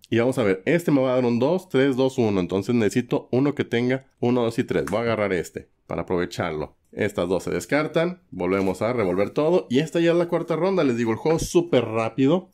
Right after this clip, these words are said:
A lo mejor se pueden llegar a tardar cuando empiezan a hacer combos de tacho este para tachar este, que tacha aquel. Pero fuera de eso, el juego está bastante interesante, pero sirve que hacemos lo que es la puntuación, porque eso es lo que he notado que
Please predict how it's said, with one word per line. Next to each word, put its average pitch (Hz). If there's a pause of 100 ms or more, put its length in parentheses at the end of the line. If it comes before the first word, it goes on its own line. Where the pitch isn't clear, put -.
(140)
A 104
lo 101
mejor 104
se -
pueden 135
llegar 123
a 123
tardar 110
cuando 113
empiezan 101
a 107
hacer 113
combos 104
de 92
tacho 113
este 104
para 87
tachar 107
este, 104
que -
tacha 107
aquel. 104
Pero 104
fuera 135
de 143
eso, 143
el 139
juego 123
está 117
bastante 117
interesante, 104
pero 135
sirve 123
que 127 (120)
hacemos 117
lo 123
que 104
es -
la 104
puntuación, 92
porque 87
eso 143
es 117
lo 123
que 123
he -
notado 120
que 107